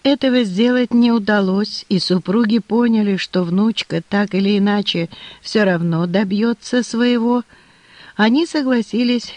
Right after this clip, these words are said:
помочь ей. Решено было организовать в Мервенуэе своеобразную семейную базу до приезда Джастина.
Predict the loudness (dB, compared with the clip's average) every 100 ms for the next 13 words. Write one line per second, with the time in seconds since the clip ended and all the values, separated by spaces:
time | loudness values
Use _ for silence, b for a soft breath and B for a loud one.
0 | -12 -2 2 2 0 -2 -4 -4 -6 -6
1 | -16 -20 _ _ _ _ _ _ _ _
2 | _ _ b b b b b b b b
3 | _ _ 2 2 2 0 0 0 0 0
4 | 0 -2 0 2 2 2 0 -2 0 0
5 | -2 -4 0 2 2 2 -2 -2 0 2
6 | 2 2 2 2 0 -2 -4 -4 -2 0
7 | 0 0 0 0 0 0 0 0 2 2
8 | 2 2 0 0 0 0 -2 -6 B -20
9 | _ _ b _ 2 4 2 2 0 2
10 | 2 0 0 0 0 0 0 -2 -8 -10
11 | -10 -10